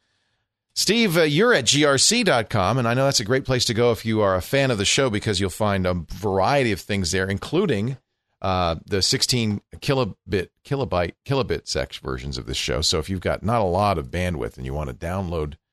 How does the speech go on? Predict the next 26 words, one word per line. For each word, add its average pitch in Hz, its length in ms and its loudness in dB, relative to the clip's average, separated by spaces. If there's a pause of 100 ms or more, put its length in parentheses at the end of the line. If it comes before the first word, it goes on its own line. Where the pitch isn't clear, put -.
(400)
uh, 71 80 -4
the 64 120 -6
show, 87 440 0
or 73 160 -6
maybe 90 200 -2
you 82 60 0
have 76 100 -4
friends 92 260 -2
on 69 120 -4
dial-up 82 440 -2
who 85 80 -6
would 76 100 -4
like 78 200 -4
to 78 60 -18
get 78 200 -4
it, 76 80 -8 (300)
or 123 100 0
you 123 80 2
just 120 160 -2
want 117 140 0
to - 20 -2
put 143 160 -2
it 127 60 2
on 107 100 2
a 82 40 -4
floppy, 107 540 -2